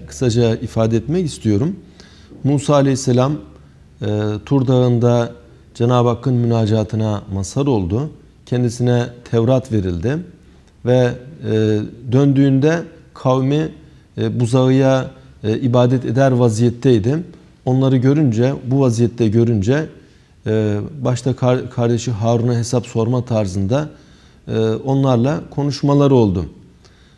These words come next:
Ama kardeşi Harun mazeret beyan etti. "Yani ben elimden geleni yaptım ama onlar beni dinlemediler. Neredeyse beni öldüreceklerdi." dedi. Ve Hazreti Musa da neticede yatıştı.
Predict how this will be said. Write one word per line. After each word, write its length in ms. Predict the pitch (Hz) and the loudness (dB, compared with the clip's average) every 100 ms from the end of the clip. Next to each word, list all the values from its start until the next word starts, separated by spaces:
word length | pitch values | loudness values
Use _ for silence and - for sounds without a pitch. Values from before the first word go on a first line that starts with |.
| _ - | _ -6
Ama 420 | 156 156 156 - - | 0 0 0 -6 -2
kardeşi 420 | 147 147 143 160 | 0 0 0 -2
Harun 540 | 139 127 120 123 135 - | 0 2 2 0 -4 -10
mazeret 600 | 120 123 120 135 131 131 | -4 0 2 2 2 0
beyan 240 | 110 101 92 | -2 0 -2
etti. 420 | 87 - 127 131 - - _ _ - | -6 -4 -6 -6 -16 -20 _ _ -8
"Yani 220 | 117 117 | -4 -2
ben 100 | 123 | -2
elimden 440 | 123 123 123 123 | 0 2 2 2
geleni 300 | 117 113 110 | 2 2 0
yaptım 360 | 110 104 - 131 | -2 -4 -6 -6
ama 180 | 120 117 | -4 -4
onlar 340 | 117 113 107 | -4 -4 -4
beni 200 | 110 110 | -4 -2
dinlemediler. 760 | 104 110 123 113 90 101 117 - - _ - | 0 2 2 2 0 -4 -6 -12 -20 _ -2
Neredeyse 540 | 127 120 113 104 117 | 0 2 0 0 -2
beni 300 | 113 117 123 123 - - _ - | -2 -2 -4 -6 -20 -20 _ -2
öldüreceklerdi." 1040 | 113 113 113 113 110 117 120 98 98 82 82 | 0 2 2 2 0 2 2 2 -2 -4 -6
dedi. 200 | 95 123 175 - - - _ _ 147 | -4 -4 -6 -10 -20 -20 _ _ -2
Ve 40 | |
Hazreti 300 | 147 139 135 | -2 -2 -4
Musa 460 | 139 139 127 123 107 | -2 -2 0 0 0
da 120 | 143 | -2
neticede 680 | 147 139 113 107 104 160 175 - - | -4 -4 -2 -2 0 -2 -4 -10 0
yatıştı. 520 | 143 143 123 - | 0 0 -4 -2